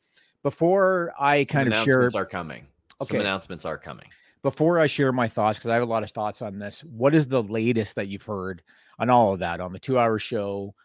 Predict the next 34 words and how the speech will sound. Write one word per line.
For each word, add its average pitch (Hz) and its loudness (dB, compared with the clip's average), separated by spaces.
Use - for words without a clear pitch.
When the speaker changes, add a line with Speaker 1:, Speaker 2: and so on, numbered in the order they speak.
Speaker 1:
on 101 -12
Punk, 110 -8
on 104 -8
a 98 -10
supposed 110 -6
roster 101 -4
split, 104 -8
all 95 -2
of 76 -18
it? - -20
Speaker 2:
Well, 135 2
I 135 0
can 135 -6
tell 156 4
you, 139 0
we, 127 -2
we'd 120 -2
reported 131 -4
last 113 -2
week 107 -8
that 92 -4
the 92 -14
Saturday 101 -2
show 90 -4
was 85 -8
supposed 92 -10
to - -20
be 90 -10
associated 85 -10
with 82 -18
Punk, 82 -8
and 107 0
that - -10
Punk 123 -4